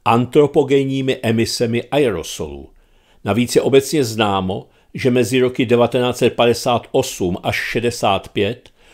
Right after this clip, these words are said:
poklesla průměrná teplota o nula celá tři desetiny stupně Celsia.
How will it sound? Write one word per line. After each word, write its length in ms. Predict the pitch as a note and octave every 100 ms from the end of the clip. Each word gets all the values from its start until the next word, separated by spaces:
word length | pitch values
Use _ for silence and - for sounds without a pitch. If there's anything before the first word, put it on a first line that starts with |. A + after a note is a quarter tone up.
| _ -
poklesla 680 | B2 A#2 C3+ C3 - D3+
průměrná 680 | - B2+ A#2+ B2+ C3+ C3+ A2
teplota 800 | - G2+ - G#2+ G#2+ A#2+ B2 -
o 140 | G#2+ A2
nula 360 | A#2 A#2 C3
celá 400 | C3 C#3+ C3 C3
tři 200 | - -
desetiny 560 | A2+ A#2 C3 B2 B2+ B2
stupně 400 | - C3 C#3+ C#3
Celsia. 640 | C#3 D3+ C#3 A2 D#2 B1+